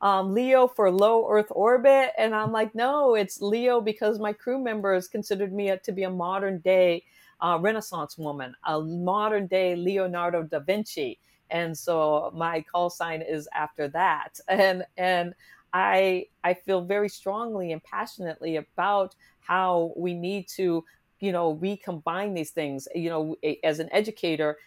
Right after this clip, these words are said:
um, we try to track people either into stem or into the arts, or, you know, we separate out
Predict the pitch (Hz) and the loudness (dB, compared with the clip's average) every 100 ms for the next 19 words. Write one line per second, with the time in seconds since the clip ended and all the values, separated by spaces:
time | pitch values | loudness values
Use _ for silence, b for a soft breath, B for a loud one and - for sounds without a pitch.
0 | b _ - - 165 156 151 147 - _ | b _ -10 -2 0 2 2 -2 -8 _
1 | - - 180 196 185 180 165 - _ _ | -20 -10 -4 -2 0 -2 -4 -10 _ _
2 | - - _ _ - 214 226 220 196 214 | -20 -20 _ _ 0 4 4 2 -2 -4
3 | - 202 180 175 196 185 180 170 170 - | -6 -2 -2 -2 -2 -2 -2 -6 -8 -12
4 | - 170 180 180 185 - b - 175 170 | -4 -2 -2 -2 -6 -12 b 0 2 2
5 | - 180 170 - 180 160 160 - 165 170 | 0 -4 -6 -4 -2 -2 -4 -2 0 0
6 | 165 - - - 160 - 180 160 160 160 | -2 -6 -6 -2 -2 -2 -2 -2 -2 -2
7 | 233 226 185 165 190 233 - | -4 0 0 2 2 2 0